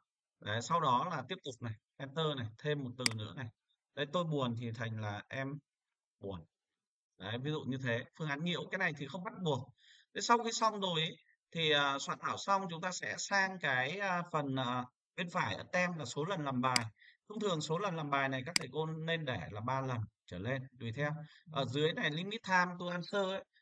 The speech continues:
là nó cho phép chúng ta là, à, thiết lập, à, thời gian để làm bài thì các thầy cô không, không, không thiết lập thế, không, à, để như vậy. Còn, à, ở đây có phần, à, bên dưới này, keep word này,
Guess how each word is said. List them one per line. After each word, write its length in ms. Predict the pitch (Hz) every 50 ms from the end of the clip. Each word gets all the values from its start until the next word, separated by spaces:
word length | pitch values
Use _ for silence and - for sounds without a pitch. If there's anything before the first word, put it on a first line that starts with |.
| _ _ _
là 160 | - 131 131
nó 100 | 139 147
cho 200 | 139 196 190 185
phép 200 | 185 214 226 233 -
chúng 180 | 165 156 156
ta 220 | 160 170 165 165 165
là, 340 | 160 147 127 123 117 117 120 - - - - _ _ _
à, 280 | - 117 117 113 110 110 110
thiết 180 | 233 247 247
lập, 140 | 277 180 143 - - _ _ _
à, 100 | - 135 123 123
thời 200 | 117 151 147 135
gian 240 | 127 151 165 160 165
để 100 | 143 110 95
làm 180 | 104 113 117
bài 280 | 113 131 117 113 107 107 110
thì 80 | 117
các 100 | 131 147 147
thầy 120 | 139 120 123
cô 240 | 135 147 151 147 147
không, 500 | - - 180 170 170 170 165 165 156 151
không, 200 | - - 160 160
không 180 | 160 170 170 165
thiết 160 | 196 202 -
lập 140 | - 127 113 - -
thế, 100 | 113 107 110 - - _ _ _ _ _
không, 360 | - 160 156 156 156 156 151 151
à, 280 | 147 143 139 139 139 127
để 160 | 120 123 104 85
như 120 | 104 131
vậy. 180 | 135 135 120 - - _ _ - - - - _ _ _
Còn, 280 | - 147 147 143 143 139
à, 220 | 139 135 135 131 131
ở 140 | - 131 127
đây 180 | 120 160 180 175
có 200 | - 139 131 139 180 -
phần, 180 | 165 151 139 139
à, 160 | 131 127 127 127 123
bên 160 | 131 175 190
dưới 280 | 165 147 151 143 143 -
này, 200 | - - 139 123 -
keep 120 | - 202 -
word 380 | 214 196 214 226 233 233 240
này, 80 | 165